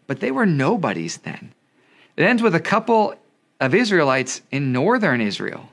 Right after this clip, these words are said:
away from the capital, Jerusalem. Galilee is more of Gentile land and under the Roman Empire, and the, the current son of the,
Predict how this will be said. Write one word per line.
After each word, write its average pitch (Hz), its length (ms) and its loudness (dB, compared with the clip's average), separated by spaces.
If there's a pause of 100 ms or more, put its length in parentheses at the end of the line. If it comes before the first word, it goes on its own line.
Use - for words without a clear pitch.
(280)
away 139 240 2
from 233 180 -2
the 190 60 2
capital, 135 440 0
Jerusalem. 98 640 -6 (800)
Galilee 185 480 4
is 139 120 2
more 156 220 4
of 123 100 -2
Gentile 143 640 2
land 120 240 2
and 117 80 0
under 165 180 2
the 151 40 2
Roman 156 320 2
Empire, 143 500 2
and 113 140 0
the, 123 120 -4
the 123 140 -2
current 175 500 0
son 147 220 0
of 135 200 0
the, 143 140 -8